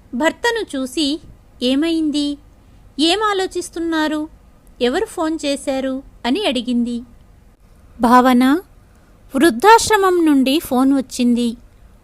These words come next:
వాళ్ళ వృద్ధాశ్రమాన్ని నగరం నుండి పదహైదు కిలోమీటర్ల దూరానికి మారుస్తున్నారట.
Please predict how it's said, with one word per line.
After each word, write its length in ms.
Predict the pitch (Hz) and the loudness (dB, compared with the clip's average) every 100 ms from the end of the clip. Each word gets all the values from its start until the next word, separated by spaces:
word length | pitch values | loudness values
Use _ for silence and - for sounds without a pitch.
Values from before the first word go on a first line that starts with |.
| - - | -16 4
వాళ్ళ 280 | 269 311 302 | 6 6 4
వృద్ధాశ్రమాన్ని 1300 | 254 233 196 285 349 - 330 277 233 226 262 240 294 - - - - | 2 -2 -4 -2 -2 -2 -2 0 2 2 2 2 0 -4 -20 -8 0
నగరం 520 | 320 294 466 466 427 | 2 4 4 4 0
నుండి 180 | 403 381 | 0 0
పదహైదు 500 | 320 269 277 294 277 | 2 2 2 2 0
కిలోమీటర్ల 720 | - 254 311 381 381 349 320 | -2 0 0 0 -2 -2 -2
దూరానికి 640 | 277 240 262 302 285 254 330 | 0 0 0 0 0 -2 -4
మారుస్తున్నారట. 1000 | 320 240 294 - - 294 269 247 226 | -2 -2 -2 -4 -4 -2 0 -2 -4